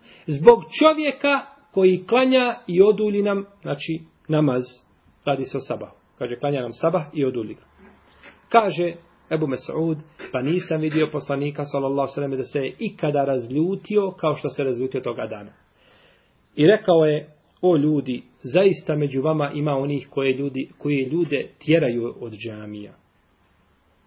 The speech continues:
Munefirin. Znači, tjeraju ih i razbijaju ih, razbijaju taj džemat. „Ko od vas predvodi ljude, neka skrati,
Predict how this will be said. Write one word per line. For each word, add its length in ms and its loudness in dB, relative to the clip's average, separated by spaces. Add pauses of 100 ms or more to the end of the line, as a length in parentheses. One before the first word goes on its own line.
(240)
Munefirin. 680 0 (1800)
Znači, 480 -6
tjeraju 380 4
ih 280 -4 (1800)
i 80 6
razbijaju 640 4
ih, 320 -12
razbijaju 360 -2
taj 140 -2
džemat. 420 -4 (1400)
„Ko 100 4
od 180 6
vas 240 2
predvodi 320 2
ljude, 460 4 (140)
neka 200 -4
skrati, 640 -2